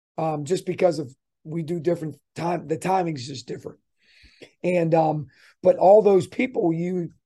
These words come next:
would run by and say hello to and yada, yada, yada. And now, like, the lady that went to Michigan and loves Michigan football, like,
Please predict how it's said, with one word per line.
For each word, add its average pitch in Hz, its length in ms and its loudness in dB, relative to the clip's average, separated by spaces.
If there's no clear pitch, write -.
would 165 200 -2
run 170 240 0
by 170 280 2
and 170 120 -4
say 156 160 -2
hello 151 320 -2
to 185 280 -4
and 147 200 -8
yada, 165 240 -2
yada, 165 180 -4
yada. 185 320 4
And 165 120 0
now, 170 240 2
like, 170 240 2
the - 80 -10
lady 180 300 -6
that 160 200 -4
went 170 240 -6
to 147 60 -8
Michigan 165 440 -4
and 151 120 -6
loves 147 240 -6
Michigan 156 300 -6
football, 170 460 2
like, 151 280 -6